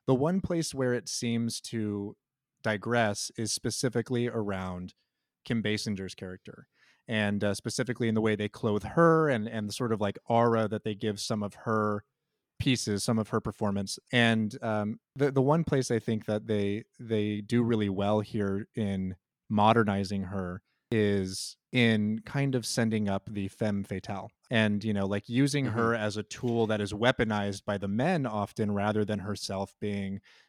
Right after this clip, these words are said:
Speaker 1: any sort of, sort of, like, nefarious actor. Um, and she's sort of, like I said, you know, part of this romantic triangle that, that is a manifestation of these men trying to divide Exley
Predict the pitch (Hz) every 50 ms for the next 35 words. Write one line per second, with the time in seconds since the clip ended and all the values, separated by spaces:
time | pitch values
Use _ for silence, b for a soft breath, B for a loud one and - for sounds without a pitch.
0 | b b 117 117 113 107 101 - 113 107 98 98 98 - 113 101 107 - 110 101
1 | - 110 101 - - 117 107 107 104 98 95 - - - 104 98 98 - _ -
2 | - - - - - _ _ _ _ _ _ _ _ - 107 104 101 117 127 127
3 | 131 - - 202 214 202 - 185 160 135 127 113 131 113 117 110 - 123 110 -
4 | 107 - - 165 147 117 110 104 - - 113 110 110 107 98 104 104 98 - -
5 | 113 110 104 107 104 104 104 - - 104 - - - - - - 113 101 101 101
6 | 101 95 98 95 95 92 - b b b b b b b 131 120 120 123 120 127
7 | 123 123 135 147 143 143 127 120 113 107 107 101 - 104 - - 120 110 107 -
8 | - 107 98 98 92 92 104 98 90 104 101 101 110 110 104 98 98 - - 107
9 | 101 101 101 101 101 98 - - - 104 95 92 92 92 92 95 _ _ _ _
10 | _ _ _ - 107 107 107 92 - 98 92 92 90 92 92 92 92 _ _ _
11 | _ _ - 107 104 - - - - 98 92 90 90 92